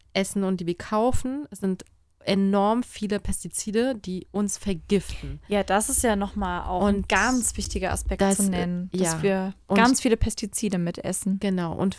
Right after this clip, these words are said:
Speaker 1: wenn man nur meint, man ernährt sich gesund, weil man Salat isst, Gurke isst und sie nicht wirklich wäscht
Speaker 2: Ja.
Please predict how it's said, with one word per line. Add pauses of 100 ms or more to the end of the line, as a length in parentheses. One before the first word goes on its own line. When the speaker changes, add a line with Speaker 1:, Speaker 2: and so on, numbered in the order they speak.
(160)
Speaker 1:
wenn
man
nur
meint,
man (120)
ernährt
sich
gesund,
weil
man
Salat
isst,
Gurke
isst (360)
und
sie
nicht
wirklich
wäscht (100)
Speaker 2:
Ja.